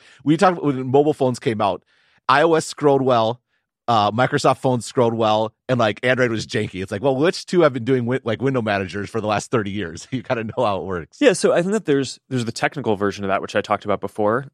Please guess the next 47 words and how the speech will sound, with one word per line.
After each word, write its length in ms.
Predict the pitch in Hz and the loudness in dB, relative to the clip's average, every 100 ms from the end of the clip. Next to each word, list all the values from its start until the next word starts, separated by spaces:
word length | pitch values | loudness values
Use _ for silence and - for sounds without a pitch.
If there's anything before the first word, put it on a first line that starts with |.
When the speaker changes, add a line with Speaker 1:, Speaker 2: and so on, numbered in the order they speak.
| _ | _
Speaker 2:
and 120 | 131 | -4
then 120 | 131 131 | -2 0
there's 160 | 120 | -2
the 280 | 123 107 98 _ _ - | 0 0 0 _ _ -8
kind 120 | 113 | -8
of 60 | |
customer 400 | - 123 - 120 | -4 -4 -4 -6
relationship 640 | 98 95 107 139 107 - 95 | -4 0 0 -2 -6 -8 -8
version 400 | 98 92 90 92 | -4 -4 -4 -8
and 140 | 87 | -10
brand, 380 | 82 101 117 98 | -4 -2 -2 -6
which 180 | 90 - | -8 -6
you're 80 | 104 | -2
talking 300 | 107 95 95 | -2 -2 -6
about 200 | 90 73 | -8 -4
now, 240 | 110 120 | -2 -2
which 140 | 98 101 | -2 -6
I 60 | |
think 180 | 92 92 | -8 -8
is 180 | 90 - _ _ _ _ _ _ _ - | -8 -10 _ _ _ _ _ _ _ -6
equally, 360 | 139 135 113 | -2 2 2
if 120 | 101 | 2
not 160 | 110 95 | -2 -2
more 280 | 95 135 147 | 2 2 2
important. 560 | 92 - 80 95 113 - | -4 -10 -12 -12 -10 -2
But, 200 | 120 107 | -2 2
but 80 | 127 | 0
I 40 | |
think 100 | 135 | 0
that 140 | 135 | 0
those 140 | 123 - | 0 -2
two 160 | 123 | -4
go 140 | 107 98 | -2 -2
together. 460 | 92 92 85 123 _ _ _ _ _ - | -2 -4 -4 -6 _ _ _ _ _ -2
And 400 | 160 147 139 123 _ _ _ _ _ _ _ _ _ _ _ _ - | 0 0 -2 -8 _ _ _ _ _ _ _ _ _ _ _ _ -10
to 180 | - 175 | 0 0
me, 400 | 156 180 226 233 | 0 -2 -2 -2
what, 280 | 143 131 - | 2 2 2
what 260 | 135 123 - | -2 0 2
this 240 | 127 - | 0 0
all 440 | - 110 104 90 _ _ _ - | 2 4 2 -2 _ _ _ -10
suggests, 480 | - 95 117 101 | -8 -2 0 0
I 80 | 123 | 0
think 100 | 123 | 0
it 80 | 202 | 2
is 140 | 143 | 0
natural 720 | 107 98 101 - 95 85 90 | 0 -2 -2 -2 -4 -4 -8